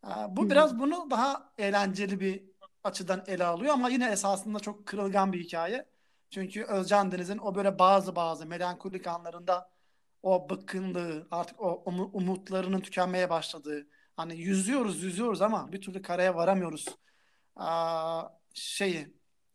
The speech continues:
Speaker 1: aa, çaresizliği. Yine Hayri'nin şey, o böyle Özal'la beraber ortaya çıkan, böyle bavul ticareti yapan tüccarın müzik piyasasındaki versiyonu. Böyle hep şey, alavere, dalavere, hallederiz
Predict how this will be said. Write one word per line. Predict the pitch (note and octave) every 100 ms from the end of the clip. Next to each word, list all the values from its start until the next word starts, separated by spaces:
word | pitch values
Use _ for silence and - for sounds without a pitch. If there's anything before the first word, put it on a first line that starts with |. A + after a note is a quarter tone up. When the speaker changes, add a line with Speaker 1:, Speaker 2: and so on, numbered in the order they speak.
| -
Speaker 1:
aa, | E3+ D#3+ D#3
çaresizliği. | D#3 F3 F3 F3 - E3 E3 A#3 - - _ _ _ _ _ E4
Yine | A3 A3
Hayri'nin | F3+ G3 G3 G3+ G#3+
şey, | G3 F#3 D3+ -
o | - F3+
böyle | F#3+ F#3+ G3 - _ _ _ _ _ _ _
Özal'la | G#3+ F#3+ G3+ F#3+ G3
beraber | G3 F#3+ F#3+ F#3
ortaya | F#3 F#3 F#3 F3+
çıkan, | F3+ - D#3+ D#3 E3 _ _ _ _ -
böyle | F3+ E3+
bavul | G3+ G#3 G3
ticareti | F3 F#3 F#3+ F#3+ G3
yapan | G3 F#3 F#3+ G3
tüccarın | F#3+ D#3+ F3 F#3+ A3 A3 - - _ F#3+
müzik | F#3+ F3+ - - - -
piyasasındaki | G3+ F#3+ F#3+ G3+ F#3+ F#3+
versiyonu. | F3+ F3+ - D#3 F3+ A3+ - - - _
Böyle | F#3+ G3+ F#3+
hep | G3+
şey, | - F#3 D3 - _ _ _
alavere, | G3+ G3 F#3 F#3+ F3+ F3 F3
dalavere, | F#3 F#3 F3+ E3+
hallederiz | D#3 F#3 F#3+ F#3+ F#3 F3+ - -